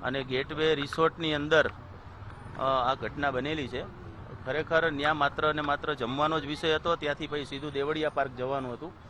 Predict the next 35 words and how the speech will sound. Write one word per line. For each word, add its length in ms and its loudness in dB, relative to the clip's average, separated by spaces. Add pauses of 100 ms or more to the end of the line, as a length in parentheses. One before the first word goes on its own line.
(500)
અને 160 -2
આપણે 480 2 (160)
ડી 160 -4
ઓ 80 0
ઓફિસમાંથી 600 -4
પરમિશન 480 -6
પણ 160 -10
લીધેલી 400 -4
છે, 200 -4 (560)
આપણે, 520 2
અ, 80 -8 (560)
પોલીસમાં 500 -4
પણ 140 -4
જાણ 260 -4
કરેલી 340 -4
છે, 160 -2
પણ 160 -4
કદાચ 360 0
પોલીસ 300 -2
મિત્રો 340 -2
એક 160 -2
દિવસનો 360 -2
પ્રવાસ 400 0
હોય, 140 -2
કદાચ, 280 -2 (100)
અ, 360 -6
નહીં 200 -4
આવી 140 0
શક્યા 360 -6
હોય, 180 -4
કાં 140 0
અ-, 380 -2
અલગ 180 0
બંદોબસ્તમાં 680 2
હશે 220 -2